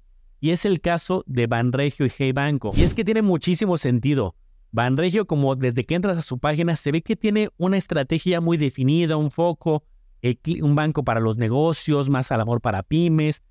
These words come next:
Digo, también tienen personas físicas, pero se ve que tiene una estrategia ya muy definida. Lanzan Hey Banco,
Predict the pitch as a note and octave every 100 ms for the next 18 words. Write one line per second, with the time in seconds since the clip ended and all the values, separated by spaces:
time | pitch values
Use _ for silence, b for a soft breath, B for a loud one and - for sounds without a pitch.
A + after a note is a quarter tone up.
0 | - G3 C#3 A2+ C3+ C3 C#3 B2+ A2+ C#3
1 | C#3 - D3 D3+ D3+ - C3 B2 B2+ C#3+
2 | G3+ D#3 D#3 E3+ - C#3 C#3+ - A2+ B2
3 | A#2+ C3 A2 A#2+ A#2 A2 C3 D3+ B2 F#2
4 | B2 F#3 G3+ G3 F3 F#3+ G3 F#3 F#3+ F3
5 | F#3 G#3